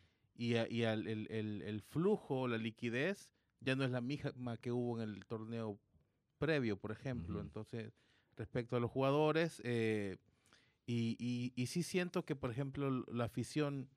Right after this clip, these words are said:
Speaker 1: antes aplaudía cosas que ya no aplaude, por ejemplo. Entonces ya no es, ya no es como ese mismo encanto, esa misma ilusión. Puede que también haya un problema de expectativas ahí también. Y lo otro es que el equipo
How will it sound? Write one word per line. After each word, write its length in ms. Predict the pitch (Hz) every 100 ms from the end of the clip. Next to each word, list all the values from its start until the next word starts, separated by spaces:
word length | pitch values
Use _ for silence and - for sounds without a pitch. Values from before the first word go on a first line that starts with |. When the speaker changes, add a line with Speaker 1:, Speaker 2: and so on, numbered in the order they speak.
| _ _ _ _
Speaker 1:
antes 540 | 127 131 135 131 120 -
aplaudía 680 | 120 123 120 113 131 151 143
cosas 400 | - 180 - 156
que 180 | - 123
ya 160 | 127
no 160 | 131 123
aplaude, 520 | 113 165 165 127 104
por 160 | 101 107
ejemplo. 520 | - 127 113 - 101
Entonces 460 | 95 - 113 - 113
ya 120 | 117
no 120 | 120
es, 220 | 117 117 - _ _ _ -
ya 140 | 127
no 80 | 127
es 80 | 135
como 220 | 147 135
ese 180 | 135 147
mismo 320 | 139 135 143
encanto, 540 | 123 117 156 156 139 139
esa 180 | 135
misma 280 | 131 135 135
ilusión. 640 | 113 113 - 147 165 170 165 _ _ _ _ _ _ _ _ -
Puede 200 | 123 131
que 60 |
también 300 | 139 127 131
haya 120 | 135 135
un 40 |
problema 340 | 135 135 131 131
de 40 |
expectativas 640 | 123 131 117 120 131 127
ahí 180 | 123 123
también. 400 | 131 131 196 220
Y 140 | - 131
lo 220 | 131 143
otro 280 | 143 139 170
es 100 | -
que 120 | 160
el 100 | 123
equipo 600 | - 190 214 - 160